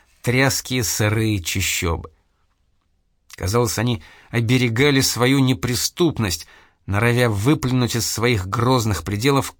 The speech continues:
каждого, кто самонадеянно приблизится к ним. А машина, такая спокойная и податливая там, где свет и солнце, вдруг преображалась, выходила из повиновения,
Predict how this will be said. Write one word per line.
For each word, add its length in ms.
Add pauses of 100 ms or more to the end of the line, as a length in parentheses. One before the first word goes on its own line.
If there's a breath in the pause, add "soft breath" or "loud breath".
каждого, 600
кто 220
самонадеянно 720
приблизится 600
к 100
ним. 200 (1500)
А 100
машина, 640 (600 loud breath)
такая 300
спокойная 720
и 40
податливая 840
там, 300
где 180
свет 600
и 60
солнце, 600 (640 soft breath)
вдруг 480
преображалась, 1000
выходила 600
из 160
повиновения, 800